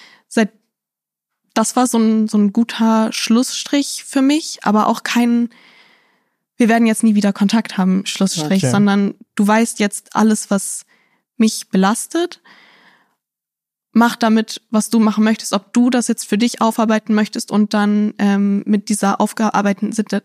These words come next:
Speaker 1: Situation wieder zu mir kommen möchtest und wir das dann noch weiterhin zusammen aufarbeiten, okay.
Speaker 2: Ja.
Speaker 1: Aber ich habe alles getan, was ich konnte. Und ich merk das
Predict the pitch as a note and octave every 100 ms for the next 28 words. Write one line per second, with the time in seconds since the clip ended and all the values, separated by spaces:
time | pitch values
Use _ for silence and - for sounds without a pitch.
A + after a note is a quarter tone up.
0 | _ - G#3+ G#3 G3 A3 A3 G#3 G3 -
1 | A3 A3 G#3+ G#3 G#3 - G#3+ - G3+ G3+
2 | F#3+ G3 G3+ G3+ G3 G3+ - G3+ G3+ G3
3 | - F#3 A3 C4 C#4 B3+ C4 C4 C4+ C4+
4 | D4 C#4+ D#3 G3 C4+ D4+ - - - -
5 | - A3 G#3+ G#3 G3+ - _ _ _ _
6 | _ _ - - G3+ G3 G3 G#3 G#3+ G3+
7 | G3 G3 - G#3 A3 - G#3 A3+ - -
8 | - - - _ _ _ G3+ G3+ G3+ G3+
9 | G3+ - - _ _ _ _ _ _ _
10 | _ _ _ _ _ - A3 - A#3+ B3+
11 | - A#3 A#3 - - - -